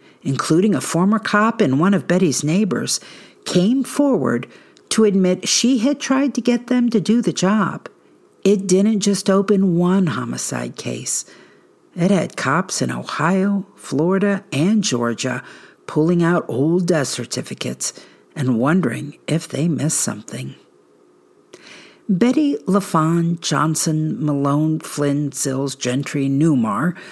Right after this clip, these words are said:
started out as simply Betty Johnson when she was born a coal miner's daughter in Ironton, Ohio, in nineteen thirty-one. She grew up in the hardscrabble river town in Lawrence County,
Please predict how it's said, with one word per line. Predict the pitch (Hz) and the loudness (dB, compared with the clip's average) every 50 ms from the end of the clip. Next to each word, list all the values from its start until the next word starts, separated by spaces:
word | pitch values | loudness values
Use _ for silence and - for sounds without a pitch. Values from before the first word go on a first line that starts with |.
| - - - - - - - _ _ _ | -20 -20 -20 -20 -20 -20 -20 _ _ _
started | - - - 220 208 220 247 254 240 190 | -10 -2 2 2 4 4 4 4 4 4
out | 160 151 156 160 160 - - - - | 4 4 4 2 0 -2 -4 -4 -2
as | 190 196 190 | 0 0 0
simply | - - 139 123 131 131 - 139 147 | 0 -2 -2 -2 -2 -2 -2 -2 -4
Betty | - - 120 113 - 151 156 | -2 -4 -6 -4 -2 -2 -2
Johnson | 170 - - 151 127 117 110 - - - - - - - - - - - _ | 0 0 0 0 0 0 -2 -4 -6 -6 -6 -8 -14 -18 -20 -20 -20 -12 _
when | - 143 127 | -4 -4 -2
she | - - 143 135 | 0 0 0 0
was | 143 156 143 | 2 0 -2
born | - - 143 139 143 151 156 160 - - | -2 -2 0 0 2 2 0 0 0 -2
a | 196 | -2
coal | 180 - - - 226 214 165 131 | -2 -2 -2 0 2 2 4 2
miner's | 120 117 117 117 113 117 110 - - | 0 0 -2 -4 -4 -6 -6 -6 -4
daughter | - 117 107 110 113 - - - - - - - - _ - | -4 -4 -4 -4 -6 -6 -8 -10 -12 -18 -20 -20 -4 _ 2
in | 175 160 147 - - - | 2 2 0 -2 -2 0
Ironton, | 196 208 196 165 139 123 98 - - 120 113 | 2 2 2 2 0 -2 -2 -4 -4 -4 -4
Ohio, | 135 139 - - 131 - 65 - - - - - - - _ | -6 -6 -6 -6 -6 -6 -6 -8 -10 -12 -14 -16 -20 -6 _
in | - 175 147 | 0 2 2
nineteen | 131 131 131 127 - - 127 120 | 2 0 0 -2 -4 -4 -6 -4
thirty-one. | - - 131 127 120 123 120 127 131 123 120 - - - - - - - - - - - _ _ _ _ _ - - | -2 -2 -2 0 -2 -2 -4 -4 -4 -4 -4 -6 -8 -14 -18 -20 -20 -20 -20 -20 -20 -20 _ _ _ _ _ -14 -8
She | - - 294 | -2 0 0
grew | 254 - 277 277 269 240 208 | 2 2 2 2 4 4 4
up | 139 151 151 - - | 2 2 0 0 0
in | 160 165 | 0 0
the | 170 | 0
hardscrabble | 147 - 135 131 147 160 - - - - 123 123 139 143 143 151 156 147 | 0 2 0 0 0 0 -2 -4 -4 -4 -2 -2 -2 -2 0 -2 0 0
river | 131 127 127 131 131 | 0 -2 -2 -2 -4
town | 127 - 127 120 120 131 135 131 | -4 -4 -4 -2 -2 -2 -2 0
in | 135 147 147 131 117 | 0 0 0 0 0
Lawrence | 120 127 135 147 160 - | 0 0 0 0 -2 -2
County, | - - - 127 117 113 117 117 143 151 | -4 -4 -4 -4 -4 -4 -6 -6 -8 -8